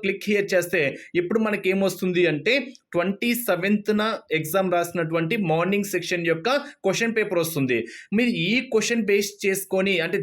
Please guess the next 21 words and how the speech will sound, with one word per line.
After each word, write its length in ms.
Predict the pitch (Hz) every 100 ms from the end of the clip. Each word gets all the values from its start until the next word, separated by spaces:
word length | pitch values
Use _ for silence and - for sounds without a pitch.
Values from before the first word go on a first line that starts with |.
| 143
దీనికి 320 | 185 226 220
సంబంధించినటువంటి 880 | 214 202 208 208 196 196 180 202 220 -
కీ 80 | 220 226
అనేది 220 | 220 220
మీరు 120 | 220 196
అక్కడ 160 | 180 165
చెక్ 140 | 170 175
చేసుకోవాలి. 560 | 170 165 143 127 117 107 - -
దీనికి 300 | 143 185 196 196
సంబంధించినటువంటి 840 | 185 185 190 185 190 175 190 185 285 277 -
కీ 120 | 196 180
అనమాట. 360 | 160 143 131 123 156 - -
అంటే 160 | 202 240
ఇక్కడ 220 | 233 233 208 175 190
for 120 | 190
example 560 | 175 160 190 185 165 220
ఇక్కడ 200 | 220 175
మీకు 240 | 170 165 160
ప్రూఫ్ 220 | 180 202 -
చూపిస్తా 380 | 175 160 160 143
చూడండి. 320 | 147 135 160